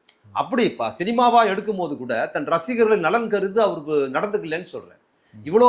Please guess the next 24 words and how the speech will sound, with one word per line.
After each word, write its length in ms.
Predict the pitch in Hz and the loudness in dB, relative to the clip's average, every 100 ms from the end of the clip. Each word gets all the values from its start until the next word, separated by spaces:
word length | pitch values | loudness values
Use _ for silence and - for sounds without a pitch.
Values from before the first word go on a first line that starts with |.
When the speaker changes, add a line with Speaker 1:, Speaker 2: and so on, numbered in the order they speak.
| 233 | 6
Speaker 1:
காசு 300 | 208 240 214 | 4 2 2
நீ 80 | 165 | 0
ஏன்பா 280 | 156 175 180 | 0 2 0
செலவு 280 | 156 147 131 | 2 -2 -2
பண்ற? 180 | 123 123 | -6 -4
கூலி 200 | 196 214 | -2 -2
தொழிலாளர் 400 | 156 147 131 123 | -2 0 2 0
இருக்கிற, 200 | 113 117 | -4 -6
உன் 200 | 117 113 | -6 -4
குழந்தைக்கு 360 | - 190 190 139 | -4 -2 -2 0
உடம்பு 200 | 131 120 | -2 -4
சரியில்லை, 280 | 110 107 104 - - | -10 -8 -10 -10 -10
உன் 180 | 127 123 | -8 -4
பொண்டாட்டி 340 | 143 190 160 | 0 0 0
தாலியெல்லாம் 420 | 147 139 135 156 | 0 0 0 0
அடகு 180 | 131 151 | 0 -2
வச்சு 220 | 143 139 | -4 -6
நீ 80 | 123 | -10
எனக்கு 180 | 113 113 | -10 -8
கட் 140 | 120 | -4
அவுட் 160 | 180 131 | -2 -4
வைக்கணுமா? 340 | 117 110 107 110 | -10 -10 -8 -4
அதெல்லாம் 260 | 127 147 | -2 -2
வேண்டாம். 320 | 127 113 98 | -2 -4 -6